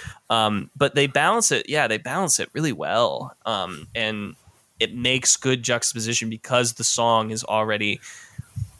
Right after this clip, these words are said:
like, there's a lot of longing in the song, but they make it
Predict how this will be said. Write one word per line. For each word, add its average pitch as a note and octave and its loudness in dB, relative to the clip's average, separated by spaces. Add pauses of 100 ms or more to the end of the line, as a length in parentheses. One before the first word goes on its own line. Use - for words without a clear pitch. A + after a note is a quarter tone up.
(140)
like, A2+ 0 (220)
there's A#2+ 2
a A#2 0
lot A#2 2
of A2 -2
longing A2+ 0
in A2+ -2
the G#2+ -4
song, A2+ 2
but A#2 -8
they G#2 -4
make G#2+ -2
it - 0